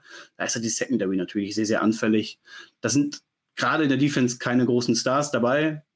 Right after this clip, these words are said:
Man hat ja gehofft, so mit Chandler Jones und Max Crosby da dein, dein Duo zu haben. Dann kam die Story mit Chandler Jones, der dann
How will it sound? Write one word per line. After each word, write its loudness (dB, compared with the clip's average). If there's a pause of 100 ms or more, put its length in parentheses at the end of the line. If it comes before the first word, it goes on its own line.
Man -2
hat 0
ja 4
gehofft, -4
so 2
mit 4
Chandler 2
Jones 2
und 2
Max 0
Crosby 0
da 2
dein, 4
dein 4
Duo 6
zu 0
haben. 4
Dann 4
kam 2
die 2
Story 2
mit 4
Chandler 2
Jones, 2
der 4
dann 4